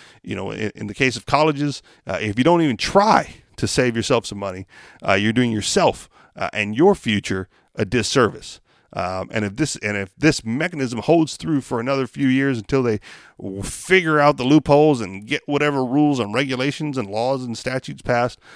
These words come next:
um, then take advantage of it now, right? Get your legal guardianship over yourself now, uh, or your kids. You know, give the, give guardianship to some friend or family now, uh, so that you can take advantage of this, uh, going forward and in the future. Why not?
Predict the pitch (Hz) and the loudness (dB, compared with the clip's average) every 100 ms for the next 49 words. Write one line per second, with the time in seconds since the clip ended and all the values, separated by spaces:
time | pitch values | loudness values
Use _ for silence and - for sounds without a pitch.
0 | - - - 92 95 - - 107 143 151 | -20 -12 -6 -4 -4 -6 -2 0 2 2
1 | 147 135 139 131 127 117 143 - - 104 | 4 2 2 2 2 2 -2 -6 -10 -2
2 | 113 104 147 - 131 127 135 123 101 113 | -2 2 0 2 2 2 2 0 0 -2
3 | 131 123 131 117 127 123 120 113 107 101 | -2 -2 -2 2 2 2 0 0 0 0
4 | - - - - 98 135 120 104 - _ | -2 -16 -20 -12 -4 0 2 0 -4 _
5 | - 104 131 127 117 - 127 117 98 - | -2 2 4 4 4 0 -2 -2 -6 -6
6 | 107 98 127 104 104 98 131 101 107 131 | -4 -2 -4 -2 -6 -2 -4 0 0 0
7 | 127 - - 110 131 127 - 120 120 104 | 0 -4 -6 -4 -6 -6 -6 -4 -2 -2
8 | 131 127 107 101 135 95 104 - - - | -2 0 -2 -2 -4 -4 -6 -12 -20 -20
9 | - 104 101 123 107 104 104 117 - 113 | -4 0 2 2 2 2 -2 -4 -2 -4
10 | 101 - - - 151 127 101 127 127 104 | -6 -8 -8 0 0 2 2 2 0 -2
11 | 104 147 117 - - - - - 98 95 | -2 0 -2 -4 -16 -20 -20 -6 -4 -2
12 | 127 123 110 196 156 - - - 104 117 | 0 0 2 2 2 0 -8 -10 -6 -4
13 | 110 170 190 - - _ _ _ - 143 | -4 -6 -6 -10 -18 _ _ _ -4 -2
14 | 185 262 - | 0 -2 -6